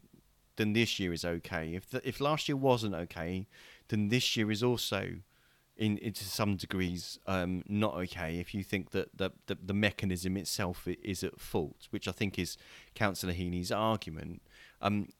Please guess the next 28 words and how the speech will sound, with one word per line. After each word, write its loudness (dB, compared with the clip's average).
but 4
the 2
situation 2
from 0
a 4
pure, 4
purely 4
representative, 0
based 0
on 0
the 0
num-, -2
n-, 0
n-, 0
representative -2
one, 0
based -2
on 0
the, -2
the -2
number 0
of -4
councillors -2
that, -4
that 2
each 0
party 2
has, -4